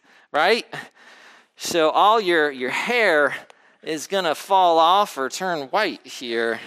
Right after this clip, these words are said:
Caleb. So let's get this on. Here we go. Very good. There. <laughs>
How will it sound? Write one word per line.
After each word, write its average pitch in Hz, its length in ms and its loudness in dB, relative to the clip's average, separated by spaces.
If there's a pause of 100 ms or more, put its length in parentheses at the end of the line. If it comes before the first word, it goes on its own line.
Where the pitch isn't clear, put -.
Caleb. 143 480 -2 (540)
So - 800 -18
let's 120 160 -8
get 110 160 -14
this - 180 -20
on. - 140 -20 (180)
Here - 180 -18
we - 80 -20
go. - 140 -20 (520)
Very 120 320 -2
good. 110 320 -4
There. 117 540 -2
<laughs> - 40 -10